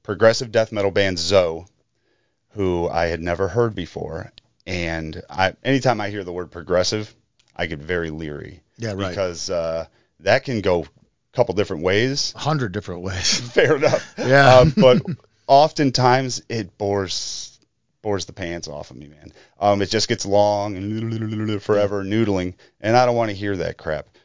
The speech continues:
Speaker 1: Um, but other bands, you know, like Chemist and Mastodon, um, are very compelling.
Speaker 2: Yeah.
Speaker 1: So I walk into this and I said, I asked, uh, Dylan from Assault, "Zoe, man,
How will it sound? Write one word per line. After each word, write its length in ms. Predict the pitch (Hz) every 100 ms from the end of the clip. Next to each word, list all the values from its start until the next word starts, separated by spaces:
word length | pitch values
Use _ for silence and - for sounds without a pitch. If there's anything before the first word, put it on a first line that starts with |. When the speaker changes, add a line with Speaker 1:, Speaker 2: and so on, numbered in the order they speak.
| _ -
Speaker 1:
Um, 400 | 98 95 90 87 _ _
but 120 | 113 101
other 240 | 104 143
bands, 800 | 101 92 98 127 - - - - -
you 140 | 104
know, 100 | 87
like 140 | 87
Chemist 420 | - 95 95 80 80
and 100 | 80
Mastodon, 720 | 85 87 - 80 85 82 76 _ _ -
um, 200 | 82 76
are 60 |
very 200 | 87 82
compelling. 480 | 87 80 117 120 - _ _
Speaker 2:
Yeah. 180 | 98 82 -
Speaker 1:
So 180 | 160 139
I 80 | 139
walk 260 | 117 -
into 160 | 117 101
this 200 | 92 -
and 80 | 92
I 60 |
said, 360 | 90 95 85 80 _ _ _ -
I 120 | 85
asked, 400 | 85 82 - -
uh, 220 | 87 85 - _ _ -
Dylan 380 | 90 87 85 90 _ _ _
from 180 | - 78
Assault, 460 | - 101 95 - _ _ _ -
"Zoe, 360 | 85 92 87 78
man, 280 | 80 78